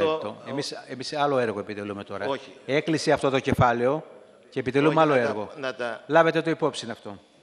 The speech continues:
Speaker 2: Δεν θέλετε να
Speaker 1: Όχι, δεν υπάρχει θέμα, δεν θέλω.
Speaker 2: Όχι.
Speaker 1: Είναι
Speaker 2: Και,
Speaker 1: η τάξη
Speaker 2: και,
Speaker 1: των
Speaker 2: όχι,
Speaker 1: πραγμάτων.
Speaker 2: και λέω, ε,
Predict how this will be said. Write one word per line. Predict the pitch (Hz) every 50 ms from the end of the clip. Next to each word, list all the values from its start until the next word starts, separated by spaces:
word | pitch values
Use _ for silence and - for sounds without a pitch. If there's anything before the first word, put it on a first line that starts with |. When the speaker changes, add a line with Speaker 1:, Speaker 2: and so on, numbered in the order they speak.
| _ _ _
Speaker 2:
Δεν | - 107 113
θέλετε | - 139 131 120 123 104 120
να | 113 110 110 110 107 107 107 104 98 - -
Speaker 1:
Όχι, | - 175 254 277 - -
δεν | 214 233 254
υπάρχει | 294 277 277 247 - 240 202
θέμα, | - - 147 131 113
δεν | 117 120
θέλω. | - - 117 107 131
Speaker 2:
Όχι. | 139 139 131 - 113 101 - - _ _ _ _ _ _ _
Speaker 1:
Είναι | - 233 226 247 240
Speaker 2:
Και, | 240 139 131
Speaker 1:
η |
τάξη | - 233 196 - -
Speaker 2:
και, | -
Speaker 1:
των | 180 175
Speaker 2:
όχι, | - 185
Speaker 1:
πραγμάτων. | 175 180 165 139 147
Speaker 2:
και | 160 180
λέω, | 175 147
ε, | 127 117 - - _ _ _ _ _ _ _ _ _ _ _